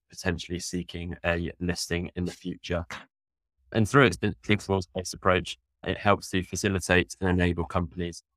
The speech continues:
rather than prescribing them and requiring them to adhere to set requirements. So the history of the Q C A and corporate governance dates back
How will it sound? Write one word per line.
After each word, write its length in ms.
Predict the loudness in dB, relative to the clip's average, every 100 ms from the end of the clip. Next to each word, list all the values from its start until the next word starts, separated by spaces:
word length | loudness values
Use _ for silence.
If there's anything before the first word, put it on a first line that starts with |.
| _
rather 360 | 4 4 4 0
than 180 | -2
prescribing 640 | -2 -6 0 2 2 0 -4
them 220 | -4 -6 _ _ _
and 140 | -4 -2
requiring 500 | 0 2 4 2 0
them 240 | -2 -6 -6
to 80 | -2
adhere 180 | 0
to 280 | 0 -2 -6
set 260 | -2 -2 -2
requirements. 960 | -6 -8 -4 -2 -2 -6 -18 -18 -18 -20 _ _ _ _
So 140 | -2 4
the 100 | 4
history 480 | 4 2 2 4 6
of 240 | 4 4 2
the 260 | 2 2 0
Q 180 | 0 0
C 180 | 2
A 220 | 4 4 4
and 240 | 4 2 0
corporate 380 | -2 -2 -2
governance 500 | -2 -2 -4 -6 -10 -2
dates 220 | 0 0
back 240 | 0 0